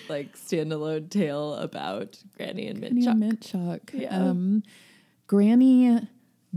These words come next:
Speaker 2: goes to Polly's plays. She shows up for sports day, even though her sciatica is really bothering, sciatica is really bothering her.
Speaker 1: Mm-hmm.
Speaker 2: Um,
Speaker 1: She tells off her parents.
Speaker 2: tells off her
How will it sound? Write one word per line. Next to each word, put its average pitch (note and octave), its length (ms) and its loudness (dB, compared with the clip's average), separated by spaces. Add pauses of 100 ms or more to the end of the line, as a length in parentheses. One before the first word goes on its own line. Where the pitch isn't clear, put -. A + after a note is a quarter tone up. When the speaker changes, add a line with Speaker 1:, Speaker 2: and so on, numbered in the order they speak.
Speaker 2:
goes D#4 380 6
to F4 100 0
Polly's C4+ 520 4
plays. E3 880 0
She - 240 -4
shows C#4 440 4
up C#4+ 180 4
for F3 120 6
sports - 640 2
day, E3 420 2
even F3 220 2
though F3 140 2
her F3 120 4
sciatica E3+ 760 -2
is F3 200 -4
really E3+ 180 0
bothering, E3+ 440 -2 (140)
sciatica E3+ 800 -4
is F3 200 -6
really E3+ 180 0
bothering E3 460 -2
her. F3+ 160 -2 (140)
Speaker 1:
Mm-hmm. F3 80 -6 (420)
Speaker 2:
Um, D#3+ 340 0
Speaker 1:
She F3+ 120 -6
tells G3 260 -2
off F#3+ 180 0
her F3+ 80 -2
parents. F3 680 -8
Speaker 2:
tells D#4+ 280 0
off C#4+ 180 4
her A3 220 4